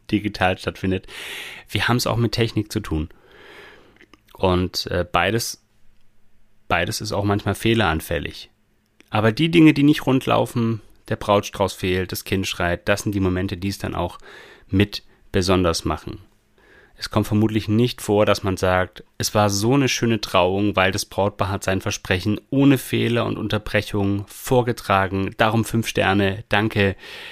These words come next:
Eher wird man doch sagen, "Es war so berührend, weil die beiden mit den Tränen gerungen haben", oder "Es war so witzig, weil die Braut den Brautstrauß vergessen hat",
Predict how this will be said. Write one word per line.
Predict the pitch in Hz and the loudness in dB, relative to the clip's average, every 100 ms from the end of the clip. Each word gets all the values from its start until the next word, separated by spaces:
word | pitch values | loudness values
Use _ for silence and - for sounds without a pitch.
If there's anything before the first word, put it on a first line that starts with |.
| - - - _ _ _ - | -18 -20 -20 _ _ _ 0
Eher | 127 135 | 6 6
wird | 127 | 6
man | 117 110 | 4 0
doch | 101 | 2
sagen, | 104 101 104 101 | 2 2 0 -4
"Es | - | -4
war | 101 | -2
so | 107 120 | 0 2
berührend, | 113 117 120 113 113 - | 2 2 2 2 2 2
weil | 101 104 101 - - | 2 2 0 -4 -12
die | 101 | -2
beiden | 104 107 110 | 0 0 0
mit | 107 | -2
den | 117 | -2
Tränen | - - 90 101 104 | -4 -4 -2 0 0
gerungen | 95 98 98 95 | -4 -4 -4 -2
haben", | 95 95 95 | -2 -2 -2
oder | 98 90 | -4 -4
"Es | 104 - | -2 0
war | 107 | 2
so | 117 107 | 2 0
witzig, | 107 - 101 - | -4 -4 -4 -4
weil | 95 | -6
die | 98 | -6
Braut | - - 92 | -4 -2 -2
den | 101 101 | 0 -2
Brautstrauß | - 87 - - 90 | -2 -2 -2 -2 -4
vergessen | - 85 87 - 87 | -4 -10 -10 -6 -6
hat", | 87 | -8